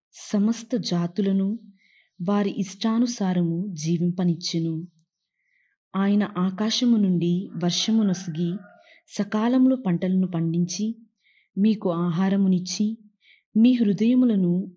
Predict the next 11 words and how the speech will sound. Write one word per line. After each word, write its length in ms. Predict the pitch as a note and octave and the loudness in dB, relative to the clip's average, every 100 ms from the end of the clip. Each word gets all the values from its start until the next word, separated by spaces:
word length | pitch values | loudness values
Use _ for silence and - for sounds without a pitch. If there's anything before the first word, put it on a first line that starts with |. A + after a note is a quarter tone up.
| - | -10
ఆనందముతో 920 | F3+ F#3 G3 G#3 G#3+ A3 - F3 E3+ F3 _ F3 | -4 0 2 2 2 0 -2 -4 -4 -8 _ -2
నింపుట 480 | F3 F3 E3+ F3 E3+ F3+ - _ _ _ _ _ G#3+ | 2 0 -2 -4 -4 -4 -8 _ _ _ _ _ 0
మొదలగు 400 | A3 G#3 A3+ G3 | 0 2 0 2
మేలులు 440 | F#3 F#3+ A3 A#3+ | 4 4 4 2
చేయుట 440 | A#3+ - F#3+ F#3 E3+ | 0 0 0 0 -2
ద్వారా 500 | D3 E3+ E3+ G3+ A#3+ - _ _ _ _ _ - A3+ | -4 -4 -4 -4 -8 -16 _ _ _ _ _ -4 -2
తనకు 180 | A#3 B3 | 0 -2
తాను 480 | A3+ F#3+ F3+ F3 | 0 2 2 0
సాక్ష్యమును 960 | G#3 - - F3 - G#3 G3 F3 F3+ A3+ - | -2 -8 -4 -4 -2 0 2 2 0 -4 -8
ఇచ్చియుండెను 880 | F3 - F#3 F3 E3 D#3+ E3 D#3+ E3 - - _ _ _ _ _ _ _ F3 | -8 0 2 2 2 0 0 -2 -6 -14 -20 _ _ _ _ _ _ _ 0
అని 480 | F3+ F3 G3+ - | 2 4 2 -4